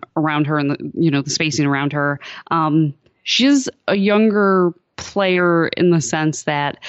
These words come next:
I think when she does have maybe a bad moment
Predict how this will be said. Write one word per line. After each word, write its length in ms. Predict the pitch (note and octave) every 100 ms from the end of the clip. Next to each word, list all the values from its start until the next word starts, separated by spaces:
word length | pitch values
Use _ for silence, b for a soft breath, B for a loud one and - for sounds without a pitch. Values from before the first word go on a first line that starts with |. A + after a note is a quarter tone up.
| B -
I 80 | E3
think 240 | G3+ F#3
when 400 | - D#3+ F3 F3
she 520 | E3 - E3 D#3+ D3+ D#3 _ _ _
does 320 | - E3+ D#3+ -
have 160 | D3+
maybe 240 | D#3+ D3+ D3+
a 40 |
bad 280 | C3+ C3+ C3+
moment 500 | D#3 E3+ E3+ D#3+